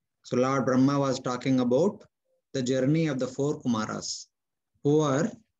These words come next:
traveling to different places in the universe. Eventually,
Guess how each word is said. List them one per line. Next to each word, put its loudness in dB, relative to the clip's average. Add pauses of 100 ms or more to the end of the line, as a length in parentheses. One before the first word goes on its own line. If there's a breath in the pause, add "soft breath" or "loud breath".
(120)
traveling 2
to 2
different -2
places -4 (1160)
in 2
the -2
universe. 0 (600)
Eventually, 2